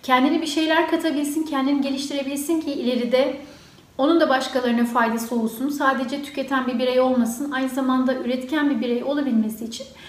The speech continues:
farklı bakış açıları da kazanması gerekiyor. Eğitim de maalesef, e, ucuz bir olay değil, pahalı bir olay. Ve, e, sadece okula göndermekle yetmiyor.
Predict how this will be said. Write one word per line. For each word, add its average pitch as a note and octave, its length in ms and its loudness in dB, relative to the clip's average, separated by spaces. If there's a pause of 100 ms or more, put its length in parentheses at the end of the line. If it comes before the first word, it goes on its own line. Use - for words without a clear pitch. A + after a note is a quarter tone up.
(120)
farklı F4 340 4
bakış F4+ 220 -2
açıları D#4 360 -2
da C#4 100 2
kazanması A3+ 540 -2
gerekiyor. A3 480 -4 (1000)
Eğitim D4+ 400 4
de E4+ 80 4
maalesef, E4 800 0
e, B3+ 280 0
ucuz D4+ 340 -4 (140)
bir C4+ 180 0
olay C4+ 380 4
değil, A3 240 -2
pahalı A#3+ 320 0
bir A#3 200 -4
olay. A#3+ 260 -4 (720)
Ve, B3 120 0
e, B3 680 0 (460)
sadece D#4+ 460 0
okula D#4+ 400 -2
göndermekle C#4+ 1200 0 (880)
yetmiyor. B3 540 2